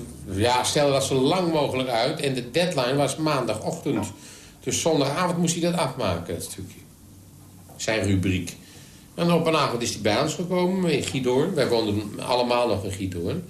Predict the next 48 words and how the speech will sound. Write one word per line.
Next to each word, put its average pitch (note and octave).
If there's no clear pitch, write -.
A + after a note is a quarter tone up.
Zowel F#2+
Peter B2
als E2
Elke G2
en F#2
ik. A2
Ik F#2
ben F#2+
de F#2+
enige G#2+
die A#2+
er G#2+
nog F#2
woont. F2
En C3+
zei, D3+
"Jongens, D3+
help F#3+
me B2+
eruit, C#3
want F3+
ik F#3
weet G3+
niet." -
En C3+
zo F3
zijn E3
die D3
brieven A#2+
ontstaan. E3+
We -
hebben B2+
een A2
brief C3
aan A2+
elkaar B2+
geschreven. E3+
Dat C#3
hebben C#3+
we C3+
toen C3+
eens A2+
één D#3
keer A#2
gedaan, A2
meen F3+
ik, F2+
hè? A2